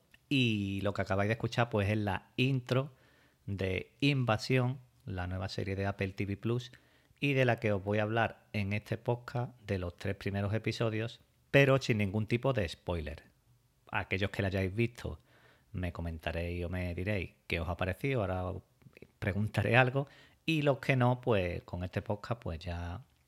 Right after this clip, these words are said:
os meto unas poquitas de ganas de verlo o, o no, ya os dejo eso a vuestra elección. Como digo, eh, la serie la podemos ver en Apple T V Plus,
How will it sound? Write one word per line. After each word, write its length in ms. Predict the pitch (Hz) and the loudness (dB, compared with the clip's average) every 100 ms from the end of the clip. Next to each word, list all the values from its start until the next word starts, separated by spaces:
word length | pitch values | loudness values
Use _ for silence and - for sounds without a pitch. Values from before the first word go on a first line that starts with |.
| _ | _
os 140 | 110 | 0
meto 280 | 98 98 101 | 2 0 0
unas 160 | 101 101 | -2 -2
poquitas 400 | 101 101 98 98 | -2 -4 -4 -2
de 80 | 101 | 0
ganas 240 | 110 92 | 0 -2
de 80 | 92 | 0
verlo 440 | 113 123 127 170 - - | 0 2 0 -4 -12 -4
o, 320 | 104 85 - | -2 -2 -2
o 120 | 98 | -4
no, 180 | 151 135 _ _ | -2 -4 _ _
ya 420 | 98 87 87 92 92 | -6 -4 -4 -6 -6
os 120 | 92 | -6
dejo 240 | 92 90 92 | -2 -2 -2
eso 220 | - 92 | -2 -2
a 40 | |
vuestra 260 | 90 - 95 | -4 -4 -4
elección. 320 | 98 - 127 - _ _ - | -2 -4 -6 -10 _ _ 0
Como 240 | 113 110 | 2 4
digo, 320 | 110 131 139 143 - - - - - | 4 4 2 0 -12 -20 -20 -20 -2
eh, 300 | 110 104 101 | 0 2 2
la 100 | 92 | 0
serie 240 | 110 110 | 2 2
la 80 | 110 | 2
podemos 260 | 110 110 | 2 2
ver 140 | 113 101 | 2 2
en 140 | 87 | 0
Apple 240 | 98 107 98 | 0 0 0
T 180 | 110 | 0
V 140 | 101 101 | 0 0
Plus, 420 | 123 135 - - | 0 0 -2 -12